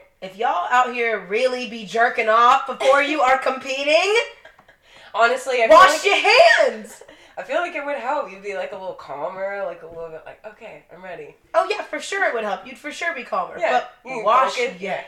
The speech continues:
Speaker 2: wash your
Speaker 1: hands,
Speaker 2: hands.
Speaker 1: you nasty.
Speaker 2: <laughs>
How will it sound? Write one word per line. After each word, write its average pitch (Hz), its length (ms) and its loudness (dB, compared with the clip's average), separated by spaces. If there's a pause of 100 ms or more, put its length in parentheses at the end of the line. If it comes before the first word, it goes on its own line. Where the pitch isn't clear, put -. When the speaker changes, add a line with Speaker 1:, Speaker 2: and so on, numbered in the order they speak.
(120)
Speaker 2:
wash 233 100 -12
your 240 240 -2
Speaker 1:
hands, 160 120 -10 (480)
Speaker 2:
hands. - 100 -20
Speaker 1:
you 190 120 -10
nasty. 180 880 -12
Speaker 2:
<laughs> 440 380 0